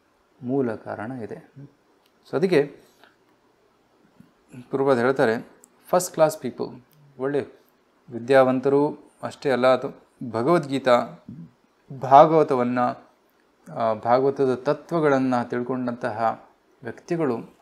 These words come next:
ಆ ರಾಜರ ಸ್ಥಾನದಲ್ಲಿ ಹೋಗ್ಬೇಕು. ಆಗ ಅವರು ಈ ಧರ್ಮ ಸ್ಥಾಪನೆಯನ್ನು ಮಾಡೋದು ಸಾಧ್ಯವಾಗುತ್ತೆ ಅಂತ ಇಲ್ಲಿ ಪ್ರಭುಪಾದರು ತಾತ್ಪರ್ಯದಲ್ಲಿ ಬರ್ತಾ, ಬರೀತಾ ಇದ್ದಾರೆ. ಹ್ಮ್.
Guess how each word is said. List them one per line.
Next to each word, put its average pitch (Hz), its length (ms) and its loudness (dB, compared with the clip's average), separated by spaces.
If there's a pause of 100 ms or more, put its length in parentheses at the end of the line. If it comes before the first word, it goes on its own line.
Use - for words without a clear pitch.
ಆ 117 140 -8
ರಾಜರ 117 380 -4
ಸ್ಥಾನದಲ್ಲಿ 110 500 -12
ಹೋಗ್ಬೇಕು. 110 440 -10 (640)
ಆಗ 143 240 -4
ಅವರು 123 600 0 (440)
ಈ 120 80 -10
ಧರ್ಮ 170 320 -4
ಸ್ಥಾಪನೆಯನ್ನು 123 600 -4
ಮಾಡೋದು 107 440 -8
ಸಾಧ್ಯವಾಗುತ್ತೆ 104 720 -14
ಅಂತ 110 160 -16 (720)
ಇಲ್ಲಿ 104 160 -10
ಪ್ರಭುಪಾದರು 107 720 -6 (500)
ತಾತ್ಪರ್ಯದಲ್ಲಿ 113 720 -4 (560)
ಬರ್ತಾ, 110 300 -6
ಬರೀತಾ 110 420 -4
ಇದ್ದಾರೆ. 107 240 -14
ಹ್ಮ್. 131 280 -20